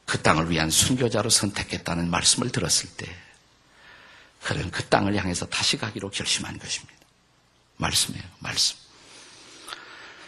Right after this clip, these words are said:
그냥 형식적으로 와서 교회에서 그냥 지나가는 식으로 성경 한 번 보는 것이 아니라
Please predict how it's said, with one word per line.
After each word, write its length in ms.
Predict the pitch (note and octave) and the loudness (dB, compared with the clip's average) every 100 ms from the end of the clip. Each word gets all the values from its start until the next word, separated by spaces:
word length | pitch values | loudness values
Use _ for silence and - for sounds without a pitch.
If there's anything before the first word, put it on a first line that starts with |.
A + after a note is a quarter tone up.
| - - - | -20 -20 -2
그냥 260 | C3+ C3 C3 | 4 6 6
형식적으로 640 | D#3 D#3 - E3+ C#3 B2 | 6 4 2 2 4 6
와서 520 | G#2 G2+ G#2+ G2 G2+ | 6 4 2 2 0
교회에서 460 | - G#2+ G2 G2+ G2+ | 0 2 4 2 0
그냥 280 | A2+ G#2 A2 | 0 0 2
지나가는 420 | - A#2 B2 B2+ | 2 4 4 4
식으로 240 | B2 B2+ B2 | 2 2 2
성경 440 | - D#3 E3+ D3+ | 2 2 2 2
한 140 | C#3+ | 2
번 160 | C3+ C3+ | 2 2
보는 220 | C3 A#2+ | 2 4
것이 260 | A#2+ A#2 A#2 | 4 4 4
아니라 380 | G#2 A#2+ B2+ | 4 4 4